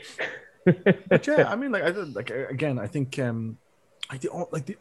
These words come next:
the major, the only, like, real negative I have with the show at all is, um, is the, and again, this is spoilers for the first two episodes. So the, um,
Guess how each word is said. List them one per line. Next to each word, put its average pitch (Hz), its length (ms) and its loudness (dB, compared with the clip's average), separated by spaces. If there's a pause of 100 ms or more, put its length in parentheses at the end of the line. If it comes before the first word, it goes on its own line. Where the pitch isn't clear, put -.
(120)
the 147 160 -4
major, 143 960 -4 (140)
the 139 100 -4
only, 190 180 -4
like, 117 160 -2
real 117 460 0
negative 104 480 -8
I - 80 -12
have 98 400 -6
with - 80 -18
the 101 80 -12
show 87 300 -8
at 87 40 -8
all 90 460 -8
is, 95 720 -12 (880)
um, 104 1120 -8 (400)
is 107 380 -10
the, 101 580 -8 (360)
and 120 140 -2
again, 110 300 -2
this 104 120 -12
is 107 100 -8
spoilers 104 360 -4
for - 120 -10
the 98 60 -8
first - 260 -10
two 104 120 -6
episodes. 95 360 -10 (380)
So - 120 -6
the, 117 380 0 (100)
um, 117 680 0